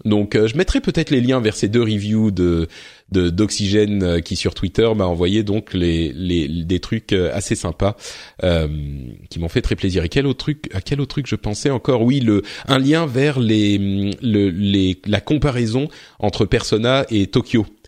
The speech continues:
euh, que j'ai vu sur Twitter. Je mettrai tout ça dans les notes de l'émission, donc vous pouvez aller voir ça. Mais bref, donc Vanquish, je pourrais peut-être enfin, euh, le découvrir, euh, sur Steam, puisque je l'avais raté sur, euh,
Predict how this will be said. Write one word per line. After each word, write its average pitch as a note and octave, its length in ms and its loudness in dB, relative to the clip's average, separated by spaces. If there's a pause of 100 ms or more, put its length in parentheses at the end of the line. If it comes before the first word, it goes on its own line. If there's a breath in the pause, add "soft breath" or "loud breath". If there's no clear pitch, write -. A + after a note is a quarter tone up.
(180)
euh, F2+ 180 2
que F#2+ 140 -2
j'ai F2 140 0
vu G2 120 0
sur F#2+ 220 -4
Twitter. F2+ 340 -2
Je F2+ 80 -4
mettrai B2+ 240 2
tout B2 140 -6
ça A#2+ 140 2
dans G#2 120 0
les F#2 80 0
notes F#2+ 160 0
de F2+ 80 -2
l'émission, F2 380 -2
donc E2 160 -2
vous D#2 120 -12
pouvez F2+ 240 -2
aller E2+ 160 0
voir E2 160 0
ça. C#3+ 160 2
Mais A2+ 120 0
bref, B2 340 0 (340 loud breath)
donc B2+ 360 0
Vanquish, G2+ 460 -2
je F#2 80 -2
pourrais F#2+ 280 -2
peut-être G2+ 460 -4
enfin, A2+ 480 -2 (340 soft breath)
euh, E2+ 160 0
le F#2 160 0
découvrir, F#2+ 840 0 (100)
euh, F2+ 160 0
sur - 240 -4
Steam, G#2+ 340 -4
puisque - 300 -6
je E2 100 -4
l'avais D#2+ 220 -2
raté E2 280 -2
sur, G#2 480 -6
euh, D#2+ 240 -2